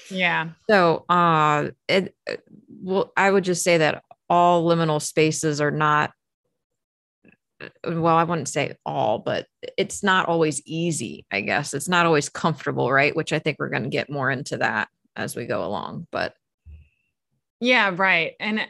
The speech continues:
Speaker 1: y-, you know, <sighs> one that I didn't mention, but I will, um, now, eh, Dark Nights of the Soul, I would classify as spiritual liminal spaces. Um, but w-,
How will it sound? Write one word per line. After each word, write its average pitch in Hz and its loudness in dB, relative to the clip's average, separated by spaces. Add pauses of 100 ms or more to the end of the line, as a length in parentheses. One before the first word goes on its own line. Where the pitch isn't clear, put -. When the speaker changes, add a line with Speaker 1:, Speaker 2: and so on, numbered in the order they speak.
(140)
Speaker 1:
y-, 220 -6
you 240 0
know, 190 0 (100)
<sighs> - -14
one 214 0
that 196 0
I 175 2
didn't 175 -4
mention, 160 -6
but 160 -4
I 160 0
will, 160 -4 (180)
um, 151 -6
now, 147 -8 (160)
eh, - -12 (360)
Dark 196 0
Nights 185 -2
of 151 -6
the 147 -8
Soul, 180 -4 (480)
I 180 -2
would 165 -4 (720)
classify 170 -2
as 165 -8
spiritual 170 -6
liminal 165 -6
spaces. 160 -10
Um, 147 -8 (460)
but 127 -8
w-, - -6